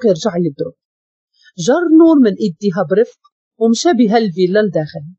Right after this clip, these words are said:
غير وصلوا لداخل ونطرات إيدها منه بالجهد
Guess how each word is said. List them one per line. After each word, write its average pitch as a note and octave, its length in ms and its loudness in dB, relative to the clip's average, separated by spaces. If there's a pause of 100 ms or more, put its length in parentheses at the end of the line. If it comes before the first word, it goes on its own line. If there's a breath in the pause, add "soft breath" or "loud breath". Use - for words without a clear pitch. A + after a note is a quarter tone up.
(580)
غير D#4 260 4
وصلوا A3 440 0
لداخل G#3+ 480 -4 (360)
ونطرات D4 640 0
إيدها A3 360 -2
منه G#3+ 300 0
بالجهد E3 440 -4